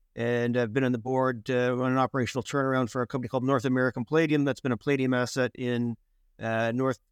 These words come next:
Bay or North Ontario, and that was sold in late ninety-nine or late two thousand nineteen for about a billion dollars. So I've been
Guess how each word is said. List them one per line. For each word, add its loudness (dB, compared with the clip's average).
Bay 4
or 2
North 0
Ontario, 2
and 2
that 6
was -2
sold 0
in -4
late 0
ninety-nine 2
or -6
late 2
two -4
thousand 2
nineteen 0
for 2
about 0
a -2
billion 2
dollars. 2
So -6
I've -4
been 2